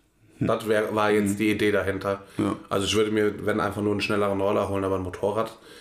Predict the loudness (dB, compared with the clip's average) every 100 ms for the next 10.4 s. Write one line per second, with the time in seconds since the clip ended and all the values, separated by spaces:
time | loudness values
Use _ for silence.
0 | -20 _ -6 -4 -4 -4 -4 -4 -6 -10
1 | -10 -6 -6 -6 -6 -8 -6 -6 -6 -8
2 | -10 -10 -12 -12 -12 -10 -12 -12 -12 -4
3 | 0 2 0 -8 -18 -16 -14 -10 -4 -4
4 | -4 -14 -14 -16 -18 -14 -12 -6 -2 -2
5 | -2 -6 -6 -12 -10 -12 -10 -6 0 2
6 | 2 2 2 4 4 2 0 -4 0 0
7 | 2 0 2 2 2 0 -2 0 0 0
8 | 0 -2 -2 -2 -2 -2 -4 -6 -16 _
9 | _ _ _ _ _ _ _ _ _ _
10 | _ -12 -8 -8